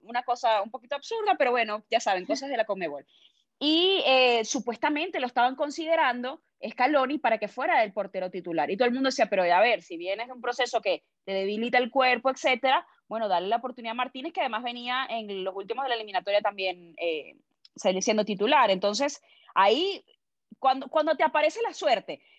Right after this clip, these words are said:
y, y ahí podríamos hablar de temas, por ejemplo, cuando Iker Casillas tomó la titularidad del Real Madrid, o cuando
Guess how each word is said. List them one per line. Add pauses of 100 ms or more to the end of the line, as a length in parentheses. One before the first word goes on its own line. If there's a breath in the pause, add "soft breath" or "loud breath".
(160)
y,
y
ahí
podríamos
hablar
de
temas,
por
ejemplo,
cuando
Iker
Casillas
tomó
la
titularidad
del
Real
Madrid,
o
cuando